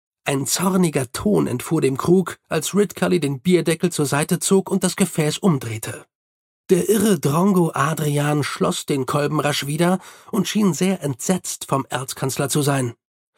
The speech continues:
Kurz darauf hörten sie es alle. Ein leises, rhythmisches Pochen hallte von den Innenwänden des Messkolbens wider. Die Studenten starrten auf den Behälter.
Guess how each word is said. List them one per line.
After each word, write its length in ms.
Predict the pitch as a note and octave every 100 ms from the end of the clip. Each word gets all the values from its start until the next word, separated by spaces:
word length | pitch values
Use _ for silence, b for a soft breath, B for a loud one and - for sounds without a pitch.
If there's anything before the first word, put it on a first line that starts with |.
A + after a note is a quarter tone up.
| b b b b b _ -
Kurz 340 | A3 - -
darauf 640 | E3+ B2+ B2+ C#3 C3+ - _ _ -
hörten 380 | D#3+ E3 C3
sie 160 | B2 A#2+
es 220 | C#3 -
alle. 380 | C#3+ A#2 - - _ _ _ _ _ _ _ _ _ -
Ein 160 | B2+
leises, 680 | A#2 - F#3 E3+ C3 A#2+ - -
rhythmisches 580 | C#3+ - B2 - A#2+ -
Pochen 640 | - - C#3 F#2+ G#2+ -
hallte 240 | C#3 B2+ A#2+
von 140 | C3
den 120 | C3+
Innenwänden 580 | - E3 D#3+ C3+ C#3 C#3
des 200 | C3 -
Messkolbens 640 | C3 - - B2 B2+ A#2
wider. 340 | C3 B2 A#2+ - _ _ _ _ _ _ -
Die 120 | D#3+
Studenten 720 | - G#3 E3 E3+ E3+ - D#3
starrten 680 | - - E3+ D#3+ C#3+ - C3+
auf 140 | A2+
den 160 | C3+ C3
Behälter. 600 | D#3 E3 C#3+ A#2+ -